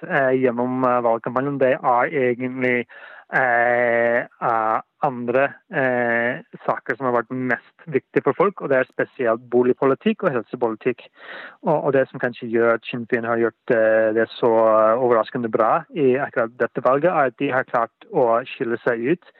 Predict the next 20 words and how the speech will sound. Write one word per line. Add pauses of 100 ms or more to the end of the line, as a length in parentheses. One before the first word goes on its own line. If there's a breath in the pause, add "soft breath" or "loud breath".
(220 soft breath)
fra
Fine
Får
og
Fine
Gael,
de
to
historisk,
eh,
største
partiene, (340 loud breath)
det
å
drive
et
sånn,
det
ser
sånn,